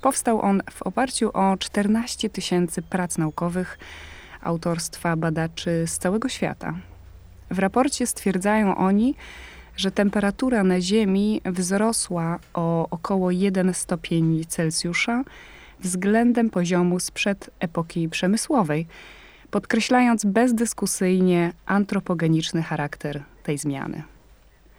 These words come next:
Bez radykalnych działań związanych z redukcją emisji gazów cieplarnianych,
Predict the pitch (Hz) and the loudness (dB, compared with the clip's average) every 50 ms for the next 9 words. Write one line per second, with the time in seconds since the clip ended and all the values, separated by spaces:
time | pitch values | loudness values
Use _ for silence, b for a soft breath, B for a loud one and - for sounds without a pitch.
0 | B B B B B B B B - 175 180 185 185 - - 190 190 190 175 190 | B B B B B B B B 0 2 2 2 2 2 0 0 2 2 0 0
1 | - - 220 220 220 214 208 190 185 170 196 190 185 160 147 143 147 170 214 226 | 2 2 4 6 6 4 4 2 0 2 4 4 4 4 4 4 2 2 2 2
2 | 220 196 170 165 165 156 160 151 151 156 156 160 160 - - 165 165 165 170 170 | 2 4 4 4 4 4 4 2 2 2 2 0 -2 -4 -4 -2 0 2 2 2
3 | 165 208 - - - - 165 156 - 165 160 160 160 160 - - 156 160 175 180 | 2 0 -2 -2 0 2 2 2 2 2 2 0 0 0 -2 -4 -2 0 2 2
4 | 165 165 160 - - 170 165 - 170 160 165 160 170 156 147 143 147 151 165 - | 2 0 -4 -4 -6 -6 -4 -2 -2 -2 2 2 2 4 4 4 2 2 2 0
5 | - - - | -4 -10 -16